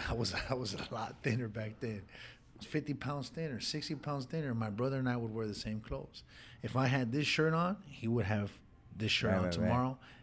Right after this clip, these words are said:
Speaker 1: and the pants, we would swa-, swap 'em out. We come in here one day, dog. My brother did not talk back in those days. My brother, the only way he knew how to express himself was physically, was violently. I even think, I thought back then he didn't like me.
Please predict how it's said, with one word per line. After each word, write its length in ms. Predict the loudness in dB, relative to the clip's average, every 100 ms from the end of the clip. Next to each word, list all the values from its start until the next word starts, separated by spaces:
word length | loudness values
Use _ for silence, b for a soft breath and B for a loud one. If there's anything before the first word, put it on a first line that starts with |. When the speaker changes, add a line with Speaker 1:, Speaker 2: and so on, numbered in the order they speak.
| -2
Speaker 1:
and 180 | -2
the 60 | -2
pants, 360 | -2 -2 -2 -2
we 80 |
would 140 | -2 0
swa-, 260 | -2 -4 -6 -6
swap 340 | -4 -4 -4
'em 120 | -2
out. 240 | -2 -2 -8 -20 -20 B B B B B B -8
We 120 | -4
come 260 | 4 6
in 120 | 6 6
here 160 | 4
one 240 | 2 0 -2
day, 220 | -4 -6
dog. 240 | -6 -8 -10 -14 B B B
My 160 | 4 4
brother 340 | 8 8 8
did 200 | 4 2
not 260 | 4 2 0
talk 300 | 0 0 0
back 180 | -4 -2
in 140 | -4
those 180 | -4 -4
days. 380 | -4 -6 -6 -2
My 120 | 0
brother, 280 | 4 4 4
the 120 | 2
only 200 | 2 2
way 180 | 2 2
he 120 | 2
knew 160 | 4 4
how 180 | 4 4
to 60 |
express 420 | 2 2 0 0
himself 460 | 0 0 0 0 2
was 180 | 2 2
physically, 540 | 2 0 0 -4 0
was 160 | 2 2
violently. 640 | 2 2 0 -4 -8 -12 -18 B B B B
I 120 | 6 8
even 280 | 8 6 2
think, 220 | 0 -2 -2
I 220 | 4 4
thought 340 | 8 8 8 6
back 260 | 4 4
then 200 | 2 2
he 160 | 2 0
didn't 160 | 0 0
like 180 | 0
me. 320 | 0 -2 -4